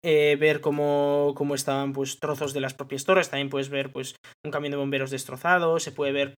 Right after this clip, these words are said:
también, pues, obviamente todos los nombres, todas las personas, las fotos de todos aquellos que estuvieron allí, que, que fallecieron ese día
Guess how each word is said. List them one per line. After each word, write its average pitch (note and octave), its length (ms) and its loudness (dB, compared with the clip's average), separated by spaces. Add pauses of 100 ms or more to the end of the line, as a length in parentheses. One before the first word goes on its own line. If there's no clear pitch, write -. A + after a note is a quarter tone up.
(100)
también, C3+ 180 -6
pues, C3+ 160 -8
obviamente C3 400 -2
todos C3 180 -2
los C3+ 140 -2
nombres, C#3+ 320 -4
todas C#3 120 -2
las C3+ 100 -4
personas, C#3 440 -4
las C3 140 -10
fotos C#3 260 -4
de C3+ 100 -4
todos C3+ 340 -2
aquellos C3+ 500 -6 (420)
que C#3+ 60 -4
estuvieron C#3+ 380 -2
allí, C#3+ 260 -2
que, C3 220 -2
que B2+ 80 -18
fallecieron C#3 400 -2
ese C3+ 180 -6
día F3 300 0